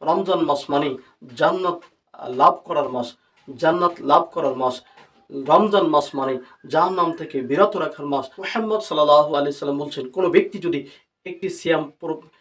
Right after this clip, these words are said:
একটি সিয়াম ব্রত পালন করে, তাহলে তার একশো বছর জাহান্নাম থেকে দূরে রাখা হবে। যদি মাত্র সিয়াম ব্রত পালন করে, তাহলে পাঁচশো বছরের দূরত্বে রাখা হবে জাহান্নামকে। বোঝা যাচ্ছে যে অবশ্যই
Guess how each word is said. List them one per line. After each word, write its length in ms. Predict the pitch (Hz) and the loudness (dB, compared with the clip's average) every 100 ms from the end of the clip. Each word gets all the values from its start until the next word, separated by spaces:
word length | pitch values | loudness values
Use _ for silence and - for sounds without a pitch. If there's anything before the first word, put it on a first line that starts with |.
| _ _ | _ _
একটি 320 | 196 208 - | -4 -4 -6
সিয়াম 380 | 202 - 170 175 | -8 -4 0 0
ব্রত 200 | 190 185 | 0 -4
পালন 360 | 170 - 143 143 | -4 -2 -2 -2
করে, 280 | 143 127 120 _ _ | -4 -8 -10 _ _
তাহলে 440 | 185 175 165 127 117 _ - | -2 -2 -2 -6 -8 _ -8
তার 260 | 156 - - | -8 -4 0
একশো 320 | 202 - 165 | 0 0 -2
বছর 340 | 143 143 139 - _ - | -4 -4 -8 -10 _ -12
জাহান্নাম 500 | 127 156 165 165 147 | -2 0 0 -4 -4
থেকে 260 | 135 143 143 | -8 -8 -6
দূরে 240 | 131 156 | -4 -2
রাখা 220 | 143 131 131 | 0 -2 -4
হবে। 280 | 131 123 120 - _ _ | -4 -4 -6 -12 _ _
যদি 120 | - 214 | -2 2
মাত্র 300 | 202 196 170 | 4 2 -6
সিয়াম 280 | - 175 | 0 0
ব্রত 200 | 175 170 | 0 -2
পালন 320 | 160 147 143 139 | 0 2 2 0
করে, 260 | 143 113 - | -6 -8 0
তাহলে 460 | 180 196 170 117 - _ _ _ _ | 2 2 0 -6 -10 _ _ _ _
পাঁচশো 560 | 202 208 - - 214 190 | 0 0 0 0 2 4
বছরের 720 | 147 165 - 175 160 139 - | 2 2 -2 -2 -2 -6 -8
দূরত্বে 420 | 160 202 226 190 | 4 4 4 2
রাখা 260 | 156 143 147 | 0 0 -2
হবে 280 | 143 139 135 - - | 0 0 -2 -14 -14
জাহান্নামকে। 680 | 139 143 131 123 123 120 123 - _ _ 143 | -4 -4 -2 -4 -8 -10 -16 -20 _ _ -6
বোঝা 240 | 160 220 | 0 2
যাচ্ছে 360 | 214 - - 139 | 2 2 -4 -2
যে 200 | 135 - | -2 0
অবশ্যই 560 | 160 180 240 - 139 | 2 2 0 -2 -4